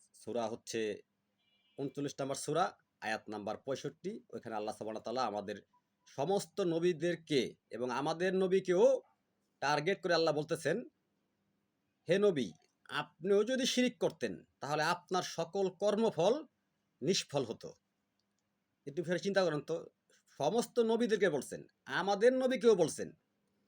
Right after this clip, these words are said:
যে, "যদি আপনারা শিরিক করতেন, তাহলে আপনাদের সকল কর্মফল নিষ্ফল হতো।"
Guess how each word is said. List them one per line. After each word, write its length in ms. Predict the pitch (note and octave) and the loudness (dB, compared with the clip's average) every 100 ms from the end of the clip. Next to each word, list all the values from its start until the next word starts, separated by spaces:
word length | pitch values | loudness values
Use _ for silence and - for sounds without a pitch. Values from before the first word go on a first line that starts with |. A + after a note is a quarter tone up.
| _ _ | _ _
যে, 100 | - | -14
"যদি 240 | A#2+ D#3 F#3 | -8 -2 0
আপনারা 320 | F#3 - F#3+ | 0 0 -2
শিরিক 340 | - G#3+ A3+ - | 0 -2 -2 -4
করতেন, 420 | D#3 - A3 D#4+ - _ _ _ _ | -6 -2 -2 -2 -12 _ _ _ _
তাহলে 160 | - C#3+ | -6 0
আপনাদের 460 | D3+ E3 E3+ E3+ E3 | 0 0 -4 -2 -4
সকল 420 | - F3+ F#3+ F#3 | -2 -4 0 -2
কর্মফল 640 | - G#3 G3+ G#3+ E3+ F#3+ | 0 -2 0 0 0 2
নিষ্ফল 360 | G3+ - F#3 D3 | 2 0 0 -2
হতো।" 240 | A2+ F2 | -4 -12